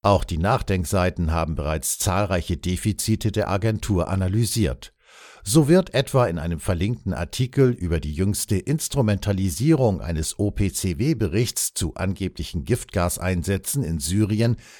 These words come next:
die Macht der Agenturen und die Kultur der Ungenauigkeit beschrieben. Zitat:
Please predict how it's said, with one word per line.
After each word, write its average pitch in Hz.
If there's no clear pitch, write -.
die 160
Macht -
der 123
Agenturen 117
und 80
die 85
Kultur 87
der -
Ungenauigkeit 90
beschrieben. -
Zitat: -